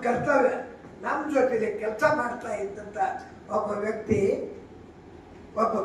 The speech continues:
ಪತ್ರಕರ್ತ ನಿಧನರಾದಾಗ ಅವರನ್ನ ಶ್ರದ್ಧಾಂಜಲಿ ಅರ್ಪಿಸೋದು ನಮ್ಮ ಕರ್ತವ್ಯ ಆಗ್ತದೆ, ಅದು ಸಂಪ್ರದಾಯ ಅಲ್ಲ. ಅದಕ್ಕಾಗಿ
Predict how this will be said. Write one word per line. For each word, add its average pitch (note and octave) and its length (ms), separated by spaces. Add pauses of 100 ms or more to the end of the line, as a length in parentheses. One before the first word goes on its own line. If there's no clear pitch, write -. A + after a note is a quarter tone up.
ಪತ್ರಕರ್ತ G#3+ 600 (220)
ನಿಧನರಾದಾಗ G3+ 800 (760)
ಅವರನ್ನ A#3 340 (180)
ಶ್ರದ್ಧಾಂಜಲಿ A3 720
ಅರ್ಪಿಸೋದು - 580 (600)
ನಮ್ಮ B3 140 (140)
ಕರ್ತವ್ಯ C4 460
ಆಗ್ತದೆ, - 320 (400)
ಅದು - 140 (140)
ಸಂಪ್ರದಾಯ B3 540
ಅಲ್ಲ. - 120 (1120)
ಅದಕ್ಕಾಗಿ D#4 480